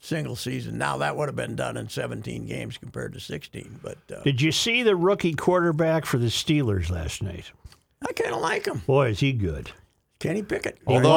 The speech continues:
Speaker 2: won that. He won that in a heartbeat. In the
Speaker 3: Although
Speaker 2: last
Speaker 3: he
Speaker 2: second.
Speaker 3: violates my rule.
Speaker 2: What is
Speaker 3: But
Speaker 2: it?
Speaker 3: he's got the glove on the throwing hand.
Speaker 2: Does he really?
Speaker 3: Come on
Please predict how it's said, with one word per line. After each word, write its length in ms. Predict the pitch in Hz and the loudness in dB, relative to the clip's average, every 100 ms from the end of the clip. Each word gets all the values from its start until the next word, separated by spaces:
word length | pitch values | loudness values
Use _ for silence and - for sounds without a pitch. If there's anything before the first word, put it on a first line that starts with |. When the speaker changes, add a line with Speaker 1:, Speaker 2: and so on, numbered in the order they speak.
| 160 | 8
Speaker 2:
won 40 | |
that. 220 | 151 151 135 | 8 6 4
He 160 | 156 | 4
won 300 | 160 165 160 | 4 4 4
that 260 | 151 156 151 | 4 2 2
in 100 | 120 | 0
a 60 | |
heartbeat. 540 | 92 120 104 95 110 104 | 2 2 0 0 -2 -2
In 60 | - | 2
the 40 | |
Speaker 3:
Although 200 | 104 120 | 4 6
Speaker 2:
last 240 | 127 117 | 6 6
Speaker 3:
he 40 | 135 | 4
Speaker 2:
second. 160 | 113 139 143 | 6 6 6
Speaker 3:
violates 360 | 139 131 127 | 6 4 2
my 220 | 131 117 113 | 2 2 2
rule. 400 | 92 87 71 - - | 2 0 -2 -6 -2
Speaker 2:
What 140 | 113 | 2
is 180 | 120 113 | 2 2
Speaker 3:
But 60 | 90 | 0
Speaker 2:
it? 80 | - | -4
Speaker 3:
he's 260 | - 139 | -4 -4
got 300 | - 170 160 | -4 -6 -4
the 80 | 127 | -6
glove 360 | 87 107 104 90 | -2 -2 -2 -2
on 100 | 87 | -4
the 80 | 85 | -6
throwing 420 | - 78 - - | -8 -10 -10 -16
hand. 180 | - - | -18 -4
Speaker 2:
Does 220 | 110 107 | 0 0
he 100 | 113 | 0
really? 200 | 98 85 | 0 0
Speaker 3:
Come 200 | 85 90 | 0 0
on 180 | 85 80 | 0 -6